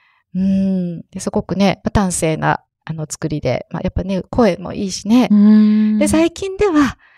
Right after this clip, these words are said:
Speaker 1: やはり星組で赤と黒。ね、レイマコトさんと組んでの、これもね、フレンチミュージカル。
Speaker 2: うん。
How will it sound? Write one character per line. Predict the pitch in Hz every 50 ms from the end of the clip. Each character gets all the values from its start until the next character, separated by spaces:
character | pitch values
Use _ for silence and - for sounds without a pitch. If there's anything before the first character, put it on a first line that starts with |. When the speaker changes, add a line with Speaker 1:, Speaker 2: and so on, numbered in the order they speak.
| _ -
Speaker 1:
や | 196 202
は | 214
り | 208 190
星 | 196 - - -
組 | 226 208 208 202
で | - 190 190 185 - - - - _ -
赤 | 262 302 - - 339 339
と | - 277 247
黒。 | 262 - - 277 285 269 - _ _ _ _ _ _ _ _ _ _ _ _ _ _ _ _ -
ね、 | 226 220 - - - -
レ | 175 170
イ | 160
マ | 147 139
コ | - 160
ト | - 151
さ | - 156 151
ん | 151 -
と | - 151 147 - - - _ _ -
組 | - 175 170 156
ん |
で | 147 143 135
の、 | 135 127 135 _ _ _ _ _ _ _ _ _ -
こ | - 247
れ | 285
も | 285 294 320
ね、 | 370 339 220
フ | - - 170
レ | 143 131
ン | 131
チ | - - 131 -
ミ | 143 151
ュ |
ー | 151
ジ | 143 139
カ | - - 135
ル。 | - - _ _ _ _ _ _ 160 170
Speaker 2:
う | 180
ん。 | 185 180 185 185 180 170